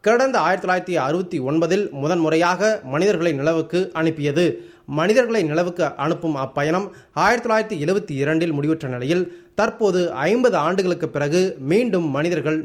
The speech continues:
நிலவுக்கு அருகே அனுப்பப்பட்டிருக்கின்றனர். ஆர்டெமிஸ் திட்டத்தின் கீழ் இரண்டாயிரத்தி இருபத்தி ஐந்துக்குள் மனிதர்களை நிலவுக்கு அனுப்ப நாசா திட்டமிட்டிருந்த நிலையில்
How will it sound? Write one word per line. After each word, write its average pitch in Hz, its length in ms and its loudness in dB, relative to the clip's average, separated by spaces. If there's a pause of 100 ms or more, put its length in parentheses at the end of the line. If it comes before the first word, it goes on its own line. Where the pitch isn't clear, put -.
நிலவுக்கு 196 360 0
அருகே 143 320 0 (200)
அனுப்பப்பட்டிருக்கின்றனர். 160 920 -2 (480)
ஆர்டெமிஸ் 247 520 2
திட்டத்தின் 175 420 -2
கீழ் 202 220 4 (140)
இரண்டாயிரத்தி 214 440 0
இருபத்தி 175 260 0
ஐந்துக்குள் 185 600 -2
மனிதர்களை 175 520 2
நிலவுக்கு 175 480 0
அனுப்ப 143 360 0 (100)
நாசா 160 460 0
திட்டமிட்டிருந்த 143 540 -2
நிலையில் 143 280 0